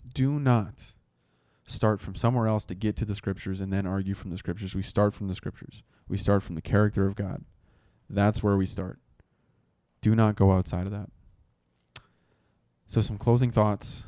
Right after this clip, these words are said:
Um, I think we're gonna do probably another episode talking about some of the historical evidences for the canon. Um, I also wanna touch on, uh, some of the evidence about the Apocrypha,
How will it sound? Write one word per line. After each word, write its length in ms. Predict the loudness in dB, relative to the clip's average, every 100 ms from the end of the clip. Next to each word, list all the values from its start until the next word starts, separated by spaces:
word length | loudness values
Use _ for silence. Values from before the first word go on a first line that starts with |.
| -4
Um, 460 | -2 0 -2 -6 -10 -12 -14 -16 -16 -16 -16 -20 -14 -6
I 60 |
think 200 | -4 0
we're 100 | 0
gonna 140 | 0 0
do 100 | 0
probably 400 | 2 0 0 2
another 240 | 2 2
episode 500 | 2 -2 -2 -2 0
talking 360 | -2 -2 -2 -2
about 180 | -2
some 140 | -2 0
of 60 |
the 60 | 2
historical 460 | 0 0 0 0 0
evidences 520 | 2 0 -2 -6 -4
for 120 | -2
the 80 | -2
canon. 480 | 0 0 -2 -4 -8 _ -20 _
Um, 580 | -2 0 0 -2 -8 -14 -14 -2
I 80 | 2
also 220 | 2 2
wanna 200 | 2 2
touch 280 | 2 0 0
on, 340 | -2 -2 -6 -12 _ _ _ _ -4
uh, 140 | -2
some 220 | 0 -2
of 60 | 0
the 100 | 2
evidence 400 | 4 2 0 -4
about 420 | -6 -2 -2 0
the 80 | -2
Apocrypha, 580 | 0 2 2 2 0